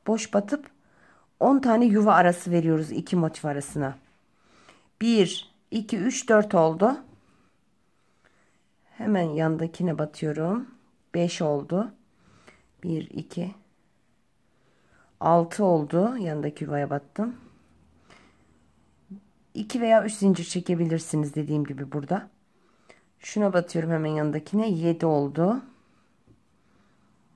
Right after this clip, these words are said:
Sekiz oldu. Yine de bir sayalım. Bir, iki, üç, dört, beş, altı, yedi, sekiz.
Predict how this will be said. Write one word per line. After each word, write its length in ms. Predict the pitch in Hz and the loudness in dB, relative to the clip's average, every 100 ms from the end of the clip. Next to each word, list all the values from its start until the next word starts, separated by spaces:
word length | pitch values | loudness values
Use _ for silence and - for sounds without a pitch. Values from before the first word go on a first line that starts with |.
| _ _ _ _ _ _ _ _ _ _ _ _ _ _ _ _ _ _ _ | _ _ _ _ _ _ _ _ _ _ _ _ _ _ _ _ _ _ _
Sekiz 460 | - 180 170 175 | -10 -8 -4 -2
oldu. 260 | 160 151 185 | 0 -2 -2
Yine 280 | 190 180 156 | 0 2 0
de 100 | 151 | -4
bir 40 | |
sayalım. 720 | 147 - 156 147 156 226 269 - _ _ _ _ _ | -6 -4 0 0 0 -2 -6 -14 _ _ _ _ _
Bir, 320 | 185 175 175 - | -2 0 -2 -4
iki, 300 | 185 - 190 | -8 -4 -8
üç, 560 | - 156 160 - - - | -4 -4 -6 -8 -10 -4
dört, 400 | 156 156 _ - | -4 -4 _ -6
beş, 360 | 156 156 - - | -4 -6 -10 -8
altı, 340 | 151 156 156 160 | -6 -4 -6 -8
yedi, 420 | 151 160 156 196 | -6 -6 -6 -10
sekiz. 480 | 202 160 151 - | -8 -10 -8 -14